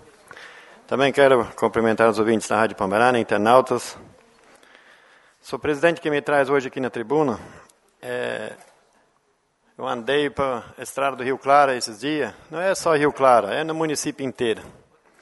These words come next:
As pessoas que moram na beira da estrada, eu quero dizer, deixar bem claro aqui, que ninguém é contra molhar a estrada, doutor Luiz Mil. Mas, em alguns lugares onde que eu passei,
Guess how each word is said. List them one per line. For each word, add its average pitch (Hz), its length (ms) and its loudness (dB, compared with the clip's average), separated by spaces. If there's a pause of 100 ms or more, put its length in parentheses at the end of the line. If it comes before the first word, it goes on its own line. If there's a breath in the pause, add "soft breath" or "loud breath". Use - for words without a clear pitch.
(1000 soft breath)
As 127 160 -6
pessoas 160 460 -2
que 160 100 -6
moram 147 220 2
na 131 80 0
beira 127 180 -4
da 120 120 -2
estrada, 131 420 0
eu 107 80 -2
quero 131 220 0
dizer, 127 340 -2
deixar 123 380 -2
bem 123 440 -4
claro 151 320 0
aqui, 131 220 -10
que 117 220 -12
ninguém 123 680 -6
é 143 140 -4
contra 147 500 -2
molhar 131 280 2
a 135 40 4
estrada, 123 400 2
doutor 107 260 -8
Luiz 104 120 -10
Mil. 104 220 -8 (1300 soft breath)
Mas, 147 480 2 (120)
em 151 120 -4
alguns 151 320 0
lugares 151 340 4
onde 139 180 -2
que 147 80 -4
eu 135 60 -4
passei, 143 600 -2